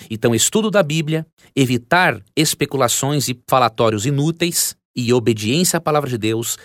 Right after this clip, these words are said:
são antídotos preciosos para não sermos enganados pelos falsos profetas. Amanhã eu quero estudar com você algo sobre a verdadeira unidade. Você vai perceber que a verdadeira unidade que podemos preservar na igreja, e devemos preservar na igreja,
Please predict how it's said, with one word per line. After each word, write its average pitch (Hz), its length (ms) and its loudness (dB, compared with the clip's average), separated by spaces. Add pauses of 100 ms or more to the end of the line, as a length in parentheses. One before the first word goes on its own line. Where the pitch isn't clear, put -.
(140)
são 135 320 0
antídotos 117 600 -4
preciosos 123 880 -2
para 113 240 -2
não 113 100 -4
sermos 101 440 -4
enganados 87 640 -6 (160)
pelos 82 260 -8
falsos - 320 -10
profetas. - 600 -18 (600)
Amanhã 190 260 2
eu 233 40 2
quero 226 180 2
estudar 180 280 2
com 190 120 0
você 135 300 0
algo 156 320 2
sobre 143 260 0
a 143 40 4
verdadeira 139 600 0
unidade. 117 800 -2 (380)
Você - 160 0
vai 165 80 6
perceber 151 400 2
que - 100 -2
a 127 40 4
verdadeira 135 360 2
unidade 120 640 0
que - 140 -8
podemos 107 320 0
preservar 107 480 2
na 101 80 0
igreja, 101 320 2
e - 20 -2
devemos 117 640 4
preservar 92 560 -2
na 87 120 -8
igreja, 87 480 -4